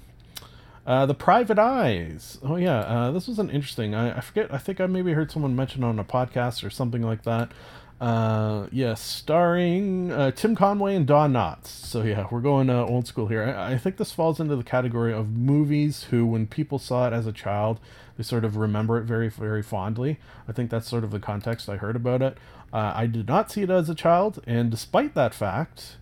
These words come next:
uh, I gotta say, uh, quite a few <laughs> just dumb, stupid laughs in it. Yeah, uh, as you can imagine, a Tim Conway and Don Knotts movie,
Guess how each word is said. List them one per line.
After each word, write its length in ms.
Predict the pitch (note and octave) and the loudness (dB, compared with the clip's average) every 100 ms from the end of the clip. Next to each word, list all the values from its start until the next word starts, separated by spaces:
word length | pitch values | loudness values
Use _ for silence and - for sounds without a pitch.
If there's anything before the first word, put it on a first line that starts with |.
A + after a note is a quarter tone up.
| - - - | -20 -20 -4
uh, 180 | C3 C#3 | 0 0
I 60 | E3+ | 0
gotta 180 | G3 G#3 | 0 -2
say, 560 | - A#3 D#3+ G3 G#3 - | -2 0 0 -2 -6 -12
uh, 160 | G3+ G3+ D3+ F3+ | -12 -10 -10 -10
quite 220 | - A#3 A3 | 2 2 2
a 20 | |
few 160 | - F#3+ E3+ | 0 0 0
<laughs> 80 | |
just 240 | - D#3 - | 0 -2 2
dumb, 260 | D#3 F3 | 4 4
stupid 400 | D#3 - - E3+ | 2 0 -4 0
laughs 300 | D3 C#3+ C#3+ | 2 4 2
in 100 | G#2+ | -2
it. 140 | F#2+ - - | -8 -10 -2
Yeah, 200 | C#3 A#2 - C3+ | 0 0 -4 -4
uh, 200 | B2 B2 | -2 0
as 160 | D3+ E3+ | 0 0
you 40 | |
can 120 | E3 | 0
imagine, 340 | C#3 C3+ A#2+ G#2+ | 2 2 0 -2
a 60 | |
Tim 400 | G#2+ C#3 D3 A#2 - | -2 -2 -2 -4 -6
Conway 340 | - B2+ B2 A#2+ | -2 0 0 0
and 120 | A2 | 0
Don 220 | A#2+ A#2+ | 0 2
Knotts 220 | A#2 A2 | 0 -2
movie, 340 | A2+ A#2+ F#2 | -4 -4 -6